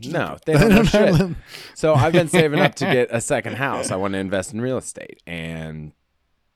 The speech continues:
Speaker 1: now is a great time to sell, but not a great time to buy. And
Speaker 2: I should be selling my house and moving to Erie. That's what I should be doing. <laughs>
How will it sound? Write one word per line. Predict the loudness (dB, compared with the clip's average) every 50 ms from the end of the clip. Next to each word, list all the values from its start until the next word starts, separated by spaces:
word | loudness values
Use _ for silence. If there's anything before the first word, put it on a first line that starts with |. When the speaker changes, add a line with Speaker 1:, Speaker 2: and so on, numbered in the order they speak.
| _ _ _ _ _ _ _ _ _ -16
Speaker 1:
now | -12 -6 -4 -2 -2 -2 -2 -4 -4 -6 -8 -8 -10 -14 -14
is | -16 -14 -14
a | -10
great | -8 -8 -8 -8 -10
time | -10 -12 -12 -12
to | -14
sell, | -16 -14 -8 -4 -2 -2 0 -2 -2 -4 -6 -10 -12 -18 _ -14
but | -12 -10
not | -8 -8 -8
a | -6
great | -6 -8 -8 -8 -10
time | -10 -8 -8 -6 -6
to | -8
buy. | -8 -8 -10 -10 -10 -10 -20 -20 -20 -20 -20 _ _ _ _ _ _ _ _ _ _ _ _ _ _ _ _ _ -10
And | -6 -6 -4 -4 -4 -4 -6 -6 -6 -8 -8 -10 -8 -2 -2
Speaker 2:
I | -2
should | 0 0 0 2
be | 2 2 2
selling | 2 2 2 2 2 2 0 0
my | 0 0 0 0
house | 0 -2 -2 -4 -4 -6 -6
and | -6 -4
moving | 0 0 0 0 0 -2 -2 -4
to | -6 -6 -4
Erie. | -2 0 0 -2 -2 -6 -8
That's | -6 -6 -6 -6
what | -6 -8
I | -8 -8
should | -10 -10 -10 -12
be | -12 -12
doing. | -10 -10 -10 -10 -12 -14
<laughs> | _